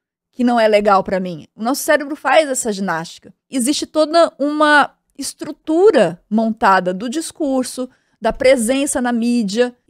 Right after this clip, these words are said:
que induz você a acreditar. É uma coisa que ela, ela extrapola o racional.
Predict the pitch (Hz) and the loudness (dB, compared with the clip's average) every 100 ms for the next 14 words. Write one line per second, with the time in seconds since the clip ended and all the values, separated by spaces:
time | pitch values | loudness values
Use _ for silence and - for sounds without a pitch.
0 | - - 262 339 226 311 349 311 220 220 | -20 -14 -6 -2 0 2 0 -2 -2 -2
1 | 220 240 220 226 233 247 - 185 175 _ | 0 0 0 -2 -6 -6 -4 -4 -4 _
2 | - - 254 294 - 311 320 311 285 - | -6 -4 -2 -4 -4 -6 -4 0 2 2
3 | 269 294 285 _ 269 - 320 311 - 330 | 0 -2 -6 _ -14 -4 -4 -2 0 2
4 | 440 427 320 294 285 247 175 151 170 | 2 0 -2 -4 -4 -4 -4 -6 -10